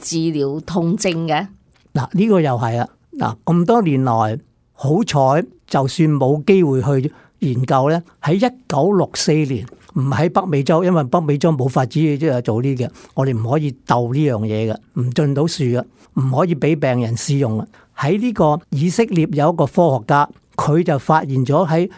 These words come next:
Speaker 2: 大麻嗰度有一個 molecule 啊，有一個科學品，佢叫做T H C。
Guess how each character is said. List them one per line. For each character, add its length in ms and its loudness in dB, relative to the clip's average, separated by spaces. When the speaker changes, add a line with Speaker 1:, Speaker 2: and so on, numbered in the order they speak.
Speaker 2:
大 260 0
麻 340 0
嗰 160 0
度 240 0
有 280 -2
一 80 0
個 280 0
molecule 640 -2
啊， 100 -10
有 140 -2
一 120 -2
個 180 0
科 320 0
學 180 -2
品， 260 -2
佢 160 0
叫 140 0
做 200 -4
T 380 0
H 380 -4
C。 400 -2